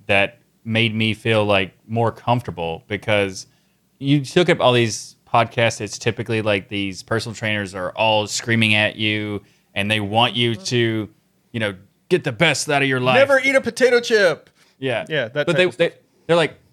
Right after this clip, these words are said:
Speaker 1: "Get the best out of your life by making your life miserable."
Speaker 3: Yes,
Speaker 1: <laughs>
Speaker 3: never
Speaker 1: So,
Speaker 3: enjoy food again.
Speaker 1: yeah, is,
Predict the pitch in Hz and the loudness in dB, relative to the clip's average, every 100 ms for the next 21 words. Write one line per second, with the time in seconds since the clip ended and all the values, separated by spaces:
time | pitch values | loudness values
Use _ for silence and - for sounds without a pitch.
0 | _ 220 233 135 160 165 156 135 123 120 | _ -2 -2 -2 0 0 0 2 2 2
1 | 110 98 _ 127 110 113 151 147 131 123 | 0 -2 _ 0 0 0 0 0 -2 0
2 | 131 120 123 120 127 123 107 90 92 98 | 0 2 0 0 0 0 0 -4 -6 -8
3 | - 139 - - 143 180 - 131 180 196 | -8 -6 -6 -8 -2 0 2 0 -2 -6
4 | 185 185 185 175 151 120 147 101 - 131 | -6 -8 -8 -6 -8 0 2 2 0 -4